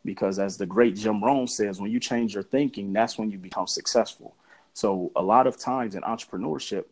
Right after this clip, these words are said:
people don't become successful or make any money because they, they're still the same person they were before they got into business. You have to change your mindset.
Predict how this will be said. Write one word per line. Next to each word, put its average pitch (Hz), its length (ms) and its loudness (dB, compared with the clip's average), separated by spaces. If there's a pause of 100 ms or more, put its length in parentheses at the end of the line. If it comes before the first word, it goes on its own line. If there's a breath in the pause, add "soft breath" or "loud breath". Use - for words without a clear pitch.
(460)
people 147 260 2
don't 120 200 -2
become 117 340 -4
successful 107 540 -2
or 104 80 -2
make 110 220 -4
any 104 120 -4
money 143 240 0
because 104 320 -2
they, 95 80 2
they're 104 180 0
still 117 280 6
the 98 80 -4
same 107 280 0
person 113 320 2
they 98 100 0
were 110 200 2
before 95 280 -6
they 92 100 -8
got 92 200 0
into 87 180 -12
business. 87 400 -4 (300 soft breath)
You - 80 6
have 156 100 6
to - 80 -4
change 98 280 0
your 87 100 -2
mindset. 127 640 4